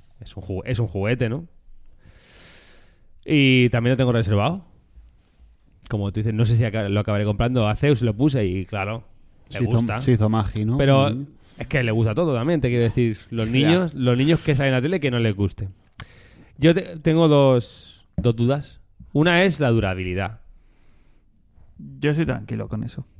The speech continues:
Speaker 1: Mm. Y la, bueno, yo sé que el, el problema ya de la durabilidad viene lo después, el,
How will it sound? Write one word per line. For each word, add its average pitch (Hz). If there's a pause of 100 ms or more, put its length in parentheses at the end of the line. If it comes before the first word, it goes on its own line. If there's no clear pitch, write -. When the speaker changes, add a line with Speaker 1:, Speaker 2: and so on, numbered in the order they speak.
(180)
Speaker 1:
Mm. 127 (1700)
Y 135
la, 123
bueno, 113
yo 131
sé 113
que 98
el, 87 (300)
el 135
problema 156
ya 170
de 143
la 143
durabilidad 135
viene 156
lo 127
después, 113
el, 123